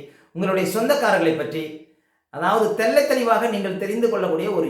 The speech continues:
யோகத்தை கொடுக்கும், ஒரு பாக்கியத்தை கொடுக்கும். சனி பகவான் நீதிமான். அப்ப நிறைய அனுபவ பாடத்தை கொடுப்பார். இந்த ஜென்மசனி காலகட்டத்துல திருமணம்லாம் செய்யலாம் மீனராசிக்காரர்கள், ஆனா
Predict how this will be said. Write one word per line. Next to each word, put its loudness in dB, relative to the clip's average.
யோகத்தை -2
கொடுக்கும், -2
ஒரு -4
பாக்கியத்தை -2
கொடுக்கும். -8
சனி 0
பகவான் 2
நீதிமான். -2
அப்ப 0
நிறைய 2
அனுபவ 2
பாடத்தை 0
கொடுப்பார். 0
இந்த 4
ஜென்மசனி 2
காலகட்டத்துல 2
திருமணம்லாம் 2
செய்யலாம் 0
மீனராசிக்காரர்கள், -4
ஆனா -4